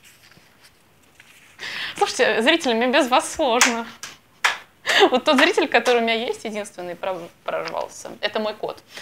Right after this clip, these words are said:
Он странно реагирует. Бывший парень, бывший парень давно не ел. Потому и бывший.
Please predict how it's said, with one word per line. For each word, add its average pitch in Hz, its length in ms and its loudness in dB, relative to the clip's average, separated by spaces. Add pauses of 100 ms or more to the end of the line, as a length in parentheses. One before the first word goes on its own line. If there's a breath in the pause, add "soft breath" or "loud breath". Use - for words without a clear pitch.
(220 loud breath)
Он 196 380 -8 (100)
странно 185 320 -4
реагирует. 180 460 -4
Бывший 208 380 0
парень, 349 580 6
бывший - 340 -6
парень - 460 -4 (160)
давно 226 360 4
не 233 280 2
ел. 208 180 0 (420)
Потому 359 460 10
и 370 160 10
бывший. 330 640 2